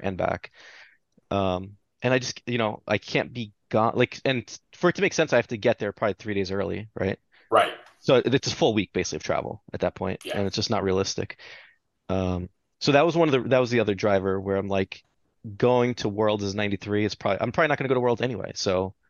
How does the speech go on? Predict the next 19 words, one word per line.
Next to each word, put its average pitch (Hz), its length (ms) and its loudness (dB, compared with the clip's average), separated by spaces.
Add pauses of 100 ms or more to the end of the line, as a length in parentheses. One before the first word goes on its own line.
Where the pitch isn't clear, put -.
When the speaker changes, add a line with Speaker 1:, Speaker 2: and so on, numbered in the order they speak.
(220)
Speaker 1:
even 123 160 4
if 117 80 0
Speaker 2:
Mm-hmm. - 20 2
Speaker 1:
I 117 80 6
won 113 200 4
nationals, 110 440 -2
so 95 180 -2
why 95 240 2
am 101 80 0
I 101 80 2
gonna 98 360 -2 (760)
Speaker 2:
Right. 85 240 -4 (240)
Speaker 1:
kill 156 160 2
myself 131 320 0
to - 80 -12
try 123 140 -2
to 113 60 -6
make 107 160 -4
weight 113 340 0